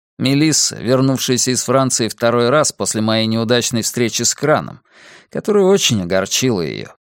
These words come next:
поинтересовалась, у всех ли семейных пар за пятьдесят бывают неприятные периоды разлада. Ильза, младшая, начала плакать, привалилась ко мне,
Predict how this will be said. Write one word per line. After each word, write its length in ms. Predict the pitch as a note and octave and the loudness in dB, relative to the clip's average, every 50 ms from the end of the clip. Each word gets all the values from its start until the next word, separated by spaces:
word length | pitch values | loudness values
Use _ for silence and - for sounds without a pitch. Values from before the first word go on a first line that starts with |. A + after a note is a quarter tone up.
| _ _ - | _ _ -2
поинтересовалась, 1120 | C#3 E3+ F#3 E3 G3+ G3+ G3+ - - F#3+ F#3 E3+ C#3+ C#3 C#3+ C#3+ C#3 C3 - - - - _ _ - | -2 0 0 2 2 0 2 2 2 2 4 4 4 4 4 4 4 2 0 -2 -4 -8 _ _ -4
у 120 | D3+ C#3 | -2 -2
всех 360 | B2 - - F#3 G3 F#3 - | 0 0 0 0 -2 -2 -2
ли 100 | A#2+ A2+ | -2 -2
семейных 560 | G#2 - C3 B2+ B2+ C3+ C3 B2 A2+ A2 - - | 0 0 2 2 2 2 2 2 0 -2 -4 0
пар 200 | - B2+ A#2+ A2 | 2 2 2 2
за 140 | G2+ A2 | 0 -4
пятьдесят 640 | G#2 - B2 A2+ A#2+ D3 D3+ - - - G#3 G3+ D#3+ | -4 -4 -6 -6 -2 -2 -2 0 0 2 0 0 0
бывают 460 | A#2+ A#2 A#2 A#2 C3 D3+ D3+ B2+ - | 2 2 2 4 4 4 2 2 2
неприятные 680 | C3 C3 A#2+ - C3 C3 A#2+ C3 D3 C#3+ - C3 B2 A2+ | 0 0 0 2 0 2 2 2 2 2 2 0 0 0
периоды 480 | - A#2+ A2+ A#2 B2+ C3 B2 A2+ A#2+ | 0 -2 0 0 0 0 0 0 0
разлада. 640 | B2 C3+ C#3+ C#3 A#2+ A2+ F2 D2 B1+ - - - - _ _ _ _ _ _ _ _ _ - - - - _ - | 2 2 2 0 0 -4 -6 -6 -8 -14 -18 -20 -20 _ _ _ _ _ _ _ _ _ -20 -20 -20 -20 _ -6
Ильза, 560 | - G2+ A#2 C3 C#3+ D#3 D3+ D#3 E3+ D#3+ D3 - _ _ - | -2 0 0 2 2 0 0 0 0 0 -2 -4 _ _ -6
младшая, 800 | - A#2+ A#2+ A#2 A#2 A#2+ A#2+ - - - - D3 C#3+ C#3+ C#3+ _ - - - - - | -2 0 2 4 4 2 2 0 -2 0 0 0 0 0 -4 _ -20 -20 -14 -6 -2
начала 440 | C3+ C3 B2 - - C3 D3 E3+ D#3+ | 0 0 0 2 2 2 2 2 2
плакать, 680 | - C3+ B2 A#2 A#2 A#2 A2 - A#2 - - - - - | 2 2 2 4 4 2 0 -2 -6 -8 -8 -8 -6 -2
привалилась 680 | - C#3+ B2+ B2 A#2+ A#2 A2 A#2 B2+ C#3 C3+ - - | 0 2 4 4 4 2 2 0 0 0 0 -2 -2
ко 180 | - C3 A#2+ | 0 0 2
мне, 320 | A#2+ A#2+ A#2+ A#2+ A#2 G#2+ | 2 2 2 2 0 -2